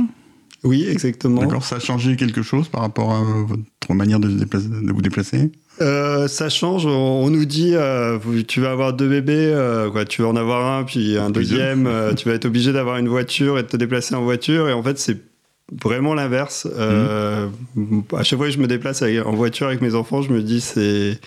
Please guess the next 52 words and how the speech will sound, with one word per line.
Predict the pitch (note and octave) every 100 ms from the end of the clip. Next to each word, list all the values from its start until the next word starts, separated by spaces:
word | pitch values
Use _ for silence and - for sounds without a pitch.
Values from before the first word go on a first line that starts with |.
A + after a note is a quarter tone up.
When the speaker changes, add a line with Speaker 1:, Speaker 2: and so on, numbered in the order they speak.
| - - - - - - _ _ _
Speaker 1:
c'est | - B2
une | A#2+
perte | C3 A#2+
de | C3
temps, | C3 C3+ D3 D#3
c'est | D3 C3
stressant | B2+ D3 C#3 - C#3+ C#3 C#3
parce | A#2 -
qu'on | A2 G#2+ G#2+ G#2+
sait | G#2+ A#2
quand | A2 A2
on | A2
part, | A#2+ A2+
on |
sait | A2 G#2+
jamais | A2 A2
quand | A#2
on | A2+
arrive. | A2+ A#2 C#3 D3+ D#3
Speaker 2:
Mhm. | D3+ -
Speaker 1:
On | A2 A#2
a | A#2
les | A#2+
enfants | A#2+ A#2 B2+ B2+ B2
qui | A#2+ A#2
sont | -
derrière, | A2 A2+ A#2 B2 B2 B2+ B2+ C3
qui, | - A#2+ A2 A2+
euh, | A2 G#2+ G#2+ G#2+ G#2
trouvent | G#2+ A#2 A2
le | A2+
temps | B2+
long | B2 B2+ C3 C3 C3 A#2+
et | A2 G#2+
qu'on | - G2+
peut | G#2+
pas | F#2+ B2+
occuper | B2 C3 B2+ C3+
parce | C3 G#2+
que | A#2
nous, | G#2+ A2+ A2
on | A2
est | G#2+
tous | A#2+ -
attachés. | A2 G#2+ - D3 E3+
Ils | C#3
aiment | A2 G#2+
pas | A#2+
être | A#2
attachés | A2+ G2 G2+ -
en | G#2
plus. | G2 - D3+ -